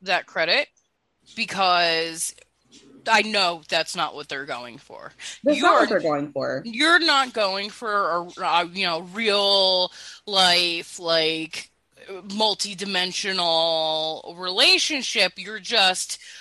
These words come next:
Speaker 1: having, like, a sitcom style one episode fight that's resolved by the end for no reason.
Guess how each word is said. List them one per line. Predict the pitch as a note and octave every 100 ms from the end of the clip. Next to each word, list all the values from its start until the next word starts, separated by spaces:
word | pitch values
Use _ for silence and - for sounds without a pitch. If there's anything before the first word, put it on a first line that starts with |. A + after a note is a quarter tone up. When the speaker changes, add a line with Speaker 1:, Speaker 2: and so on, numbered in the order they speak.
| - -
Speaker 1:
having, | G#3+ F#3+ F3+ F#3+ F#3
like, | F3+ E3+
a | E3
sitcom | - F#3+ E3 - E3+ D#3+ D#3+
style | - E3 D3+ D3 D3+ D#3
one | D#3+ D#3+
episode | D3 D3+ - D#3+ D#3 D3+ D#3+
fight | G3 F3 F3+
that's | F3+ D#3 E3
resolved | D#3+ D#3+ D3+ D3 C#3+ D3+ -
by | D#3+ D#3
the | D#3+ D#3+
end | D3+ C#3
for | - D#3+
no | C#3+ B2+
reason. | F#2+ B2 G2 F2